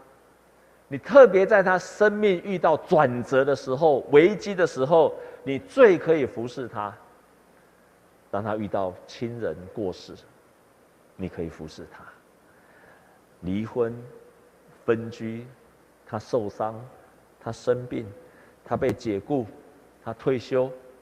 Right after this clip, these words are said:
甚至他怀孕，子女搬家，你都可以去帮助他，服侍他。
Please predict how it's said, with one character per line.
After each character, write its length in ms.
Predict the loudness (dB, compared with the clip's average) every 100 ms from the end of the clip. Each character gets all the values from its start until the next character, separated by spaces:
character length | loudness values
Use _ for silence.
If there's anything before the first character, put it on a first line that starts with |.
| -20 _ _ _
甚 180 | -8 -6
至 100 | -4
他 160 | -6
怀 260 | -6 -4 -4
孕， 240 | -4 -6 -8 -16 -20 _ _ _ _ _ _ _ _ _ _ _ _ _ _ _ _ _ _ _ _ _ _ _
子 180 | -6 -6
女 140 | -6
搬 280 | -4 -6 -6
家， 300 | -4 -4 -4 -10 -20 -20 _ _ _ _ -10
你 220 | -8 -8 -12 -2
都 400 | 0 0 -4 -10
可 260 | -16 -8 -8
以 140 | -8
去 180 | -12 -14
帮 260 | -12 -12 -12
助 200 | -12 -12
他， 260 | -12 -16 -16 _ _ _ _ _ _ _
服 220 | -10 -10
侍 220 | -8 -12
他。 260 | -14 -16